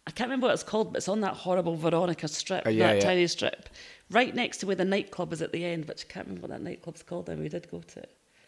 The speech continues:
Speaker 1: It's actually nice, but anyway, it was just round there. Hilarious. So we met there, yeah.
Speaker 2: Oh, that's funny.
Speaker 1: But he
Speaker 2: He
Speaker 1: did lie to me. Do you know this bit?
Speaker 2: Right, so my understanding was that he told you he was a fashion photographer. Was that, was
Speaker 1: That
Speaker 2: he
Speaker 1: was
Speaker 2: embellishing?
Speaker 1: true.
Speaker 2: Okay.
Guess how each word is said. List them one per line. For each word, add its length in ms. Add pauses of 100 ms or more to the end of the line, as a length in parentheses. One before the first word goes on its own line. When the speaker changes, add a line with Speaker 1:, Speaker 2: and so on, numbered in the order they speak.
(120)
Speaker 1:
It's 80
actually 200
nice, 220
but 120
anyway, 200
it 60
was 220 (300)
just 220
round 220
there. 240 (480)
Hilarious. 720 (240)
So 160
we 100
met 240
there, 200
yeah. 160 (400)
Speaker 2:
Oh, 120
that's 180
funny. 280 (280)
Speaker 1:
But 100
he 60
Speaker 2:
He 40
Speaker 1:
did 180
lie 220
to 160
me. 80
Do 100
you 60
know 100
this 220
bit? 160 (320)
Speaker 2:
Right, 180
so 380 (100)
my 260
understanding 540
was 80
that 60
he 80
told 260
you 40
he 20
was 100
a 60
fashion 360
photographer. 560
Was 180
that, 320
was 100
Speaker 1:
That 80
Speaker 2:
he 60
Speaker 1:
was 120
Speaker 2:
embellishing? 540
Speaker 1:
true. 400
Speaker 2:
Okay. 280